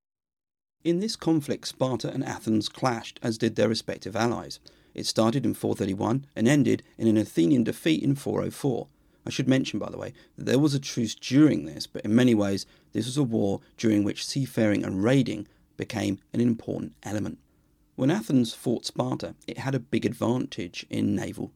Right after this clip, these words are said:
deployment. The Athenian navy was well drilled, skilled, and numerous, and by the time they locked horns, the Athenians were committed to using their navy as their main strategy. In four twenty-four, Athens caused a sensation by capturing a small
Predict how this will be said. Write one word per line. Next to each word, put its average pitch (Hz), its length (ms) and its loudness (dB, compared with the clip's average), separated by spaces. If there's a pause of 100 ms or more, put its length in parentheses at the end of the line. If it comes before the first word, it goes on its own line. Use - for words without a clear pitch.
deployment. - 580 0 (420)
The 110 80 2
Athenian 156 420 6
navy 147 300 4
was 110 220 -2
well 104 140 2
drilled, 131 420 4
skilled, 139 560 0
and 135 120 10
numerous, 160 420 2 (240)
and - 80 -6
by 139 80 4
the 139 80 0
time 226 260 2
they 160 100 4
locked 147 220 2
horns, 120 360 2
the 123 80 2
Athenians 143 440 4
were 143 80 0
committed 117 400 -2 (200)
to - 100 -4
using 131 340 6
their 127 140 6
navy 107 420 4 (220)
as 113 200 0
their 113 180 6
main 101 440 0
strategy. - 680 -6 (580)
In 101 160 0
four 151 240 0
twenty-four, 139 580 0 (100)
Athens 123 440 0
caused 113 420 -8
a 110 140 -4
sensation 110 800 0
by 104 160 -4
capturing - 580 -2
a - 80 -12
small 113 340 0